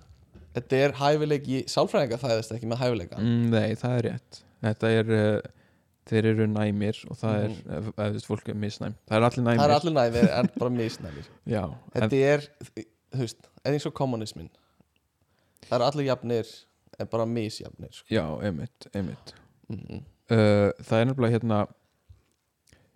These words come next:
Speaker 2: sko, séra Sirrý spákona frá Grímsstaðarholti,
Speaker 1: Mhm.
Speaker 2: hún spyr,
Speaker 1: Já.
Speaker 2: „Ef fólk fer til sálfræðings, hvað gerir þeir ráð fyrir að borga og hversu oft er farið?“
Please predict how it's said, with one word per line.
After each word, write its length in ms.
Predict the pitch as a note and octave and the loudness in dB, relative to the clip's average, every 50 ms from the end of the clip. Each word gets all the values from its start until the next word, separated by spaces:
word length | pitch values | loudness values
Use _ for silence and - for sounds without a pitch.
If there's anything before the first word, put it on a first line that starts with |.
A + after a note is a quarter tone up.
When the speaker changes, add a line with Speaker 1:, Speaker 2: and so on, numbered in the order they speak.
| _ _ - | _ _ -18
Speaker 2:
sko, 380 | G#3 - - A#2+ A2 G#2+ G#2 G#2 | -10 -4 0 2 4 4 2 2
séra 320 | - - C3 B2+ B2+ B2+ | 0 2 4 4 4 4
Sirrý 400 | B2 - - C3 C3 - - C3 | 4 2 2 2 2 2 0 -6
spákona 600 | A#2+ - - - D3 C3 C#3+ - - C3 B2 A#2 A2 | -6 -4 0 2 2 2 2 0 0 0 0 0 0
frá 160 | - - A#2 A2+ | 0 0 -2 0
Grímsstaðarholti, 920 | B2 A#2 B2+ D3 D3+ - - A#2+ F#2+ G2 A#2+ - A#2 - G2 F2+ G2 B2 - - | 0 -2 -2 -2 -2 -2 -2 0 0 0 -2 -6 -8 -6 -6 -4 -4 -6 -6 -8
Speaker 1:
Mhm. 400 | - C#3 C3 C3+ G#2 D2+ - - - - | -10 -10 -8 -10 -12 -14 -14 -16 -8 -2
Speaker 2:
hún 160 | - B2 A#2+ | -2 -2 -2
spyr, 320 | - - - G2 D#2 - - - - _ - | -2 -4 -6 -6 -6 -8 -12 -18 -20 _ -14
Speaker 1:
Já. 140 | - A#2 A2 - - _ _ _ _ - | -12 -12 -12 -12 -18 _ _ _ _ -2
Speaker 2:
„Ef 220 | - A#2+ B2 A#2 - | 0 0 0 2 2
fólk 240 | D3 D3 - - | 2 2 0 0
fer 140 | - - C#3+ | 0 0 0
til 100 | C3 C3+ | 0 0
sálfræðings, 640 | B2+ - C#3 C#3+ D3 C3+ - A#2 G#2 G2+ - - - | 0 2 2 2 2 0 -2 -2 -2 -2 -4 -8 -8
hvað 260 | - - A#2+ B2 - | -4 -2 -2 -2 0
gerir 220 | - B2+ A#2+ A#2 | 0 0 0 2
þeir 80 | A#2 A#2 | 2 2
ráð 120 | A#2 A2+ - | 2 2 2
fyrir 140 | A2+ A2+ | 0 -2
að 60 | A2 - | 0 2
borga 340 | B2 A#2 A#2 A2+ - G#2+ G#2 | 2 2 2 2 0 0 0
og 80 | G#2 | 0
hversu 280 | - - A2 - - - | 0 -4 -4 -4 -2 0
oft 220 | G#2+ A#2 - - | 0 0 -2 -4
er 20 | B2+ | -6
farið?“ 360 | - - D3 - - - | -2 0 0 0 0 -4